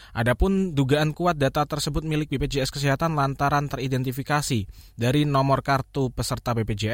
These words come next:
S, kode kantor B P J S, data keluarga, tanggungan jaminan kesehatan hingga status pembayaran iuran.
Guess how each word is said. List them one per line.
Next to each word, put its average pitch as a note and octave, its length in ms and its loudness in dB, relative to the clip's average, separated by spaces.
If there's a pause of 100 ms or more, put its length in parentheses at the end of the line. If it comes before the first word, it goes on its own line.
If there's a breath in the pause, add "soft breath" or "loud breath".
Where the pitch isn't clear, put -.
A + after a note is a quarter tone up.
(140)
S, - 160 -4 (320 loud breath)
kode C#3 480 4
kantor C#3+ 480 2
B C3+ 160 0
P C#3 80 0
J C3+ 320 2
S, - 160 -2 (320 soft breath)
data C#3 560 4
keluarga, C3+ 720 4 (320 soft breath)
tanggungan B2+ 640 4
jaminan B2+ 400 4
kesehatan C3 480 2
hingga B2+ 400 2
status - 400 -4
pembayaran A2 560 2
iuran. G#2 480 2